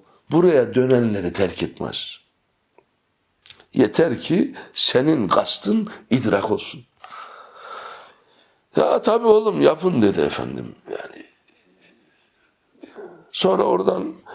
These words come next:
kardeşimiz, e, doktor bizim şey, o da genciydi o zaman. Ya öğrenciydi ya,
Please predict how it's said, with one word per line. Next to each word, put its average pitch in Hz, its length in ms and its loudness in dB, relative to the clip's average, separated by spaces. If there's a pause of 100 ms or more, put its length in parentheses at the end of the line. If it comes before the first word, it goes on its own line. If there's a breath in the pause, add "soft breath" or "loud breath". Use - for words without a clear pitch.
(1120 loud breath)
kardeşimiz, 147 920 0
e, - 880 -12
doktor 135 380 2 (120)
bizim 87 420 -6
şey, 90 380 -2
o - 260 0
da 117 100 2
genciydi 123 560 -2
o 76 60 2
zaman. 65 380 -6 (1300 loud breath)
Ya 117 240 2
öğrenciydi 117 720 2
ya, 131 320 4